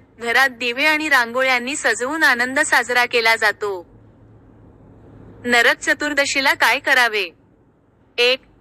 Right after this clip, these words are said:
पहाटे स्नान. सूर्योदयापूर्वी उटणे लावून स्नान करावे. दोन, तेलाचे दान. या दिवशी तेलाचे दान करणे शुभ मानले जात नाही.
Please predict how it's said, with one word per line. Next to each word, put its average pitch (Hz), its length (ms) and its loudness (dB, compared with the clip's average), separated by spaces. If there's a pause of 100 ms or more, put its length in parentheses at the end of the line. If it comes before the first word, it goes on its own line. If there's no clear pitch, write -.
(160)
पहाटे 254 420 0
स्नान. 226 400 -2 (280)
सूर्योदयापूर्वी 285 960 -2
उटणे 269 400 -2
लावून 269 280 0
स्नान 254 360 0
करावे. 214 500 0 (1040)
दोन, 240 320 2 (140)
तेलाचे 269 440 2
दान. 220 300 0 (220)
या 254 180 0
दिवशी 269 440 -6
तेलाचे 247 440 0
दान 240 280 0
करणे 247 360 -2
शुभ 254 260 -8
मानले 269 480 0
जात 226 260 0
नाही. 208 440 -4